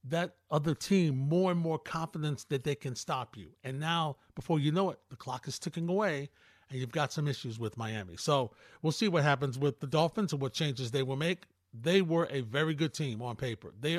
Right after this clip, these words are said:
are a very good team on the field, but there's a couple of things they have to address. Now, this is a funny question because all you had to do, and, and I know all the Miami players are gonna say, "No,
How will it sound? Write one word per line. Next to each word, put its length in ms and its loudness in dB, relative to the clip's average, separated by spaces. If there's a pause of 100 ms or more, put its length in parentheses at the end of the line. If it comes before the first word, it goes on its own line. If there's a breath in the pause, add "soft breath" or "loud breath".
are 240 0
a 100 -2
very 280 -2
good 160 -6
team 240 -2
on 120 -4
the 80 -6
field, 440 -2 (340 soft breath)
but 120 -2
there's 180 -2
a 40 -4
couple 220 -2
of 100 -6
things 260 -2
they 100 -4
have 220 -2
to 160 -6
address. 480 -10 (1040 soft breath)
Now, 360 0 (680)
this 220 6
is 120 4
a 60 6
funny 240 2
question 560 -2 (380)
because 680 -2 (300)
all 180 6
you 160 4
had 300 4
to 100 -4
do, 380 -2 (120)
and, 200 2
and 120 0
I 120 0
know 420 4
all 220 4
the 100 2
Miami 400 2 (220)
players 280 2
are 40 -4
gonna 160 -4
say, 200 -10
"No, 640 2